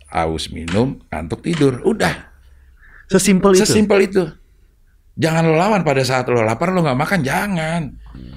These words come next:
Speaker 1: Jangan
Speaker 2: Yang
Speaker 1: lo
Speaker 2: bikin
Speaker 1: lawan.
Speaker 2: ribet sendiri.
Speaker 1: Bikin ribet sendiri.
Speaker 2: Iya.
Speaker 1: Begitu lo haus, lo nggak minum, jangan. Udah, emang
Speaker 2: Tiba-
Speaker 1: waktunya minum.
Speaker 2: Tiba-tiba ngeluh aja. "Ah, lapar banget
Speaker 1: Iya.
Speaker 2: nih." Iya, belum makan.
Speaker 1: Belum makan. Kenapa lo nggak makan?
Speaker 2: <laughs> Iya.
Speaker 1: Waktunya lo tidur, ya ngantuk, ya lo tidur, jangan lo paksain.
Speaker 2: Iya.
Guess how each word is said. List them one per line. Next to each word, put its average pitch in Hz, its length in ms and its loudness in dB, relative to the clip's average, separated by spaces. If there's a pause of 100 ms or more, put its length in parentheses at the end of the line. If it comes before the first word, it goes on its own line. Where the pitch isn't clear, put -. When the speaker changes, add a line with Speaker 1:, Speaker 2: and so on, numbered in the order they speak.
Speaker 1:
Jangan - 80 -12 (160)
Speaker 2:
Yang 160 80 4
Speaker 1:
lo 147 60 4
Speaker 2:
bikin 165 120 6
Speaker 1:
lawan. 156 140 6
Speaker 2:
ribet 160 160 2
sendiri. 180 320 4
Speaker 1:
Bikin 175 240 2
ribet 160 240 0
sendiri. 156 480 0 (100)
Speaker 2:
Iya. 73 320 -6 (280)
Speaker 1:
Begitu 135 260 -2
lo 147 140 4
haus, 160 240 2
lo 160 100 0
nggak 147 160 0
minum, 160 220 0
jangan. 196 440 -2
Udah, 202 220 -2
emang 202 180 0
Speaker 2:
Tiba- 185 140 2
Speaker 1:
waktunya 123 240 -2
minum. 98 320 -4
Speaker 2:
Tiba-tiba 143 320 2
ngeluh 196 220 4
aja. 156 180 2 (220)
"Ah, 160 340 -4
lapar 151 240 -4
banget 208 400 2
Speaker 1:
Iya. - 80 0
Speaker 2:
nih." 233 140 4 (100)
Iya, 87 220 0
belum 95 200 2
makan. 131 300 0
Speaker 1:
Belum - 160 0
makan. - 300 -6
Kenapa - 260 -6
lo 95 140 4
nggak 92 180 -2
makan? 123 400 -8
Speaker 2:
<laughs> - 0 -
Iya. 90 320 -10
Speaker 1:
Waktunya 196 380 2
lo 202 100 2
tidur, 220 240 0
ya 165 180 2 (160)
ngantuk, 185 360 -2 (200)
ya 208 140 0
lo 233 100 4
tidur, 226 360 2
jangan 185 260 2
lo 165 240 0
paksain. 151 800 -6
Speaker 2:
Iya. 95 560 2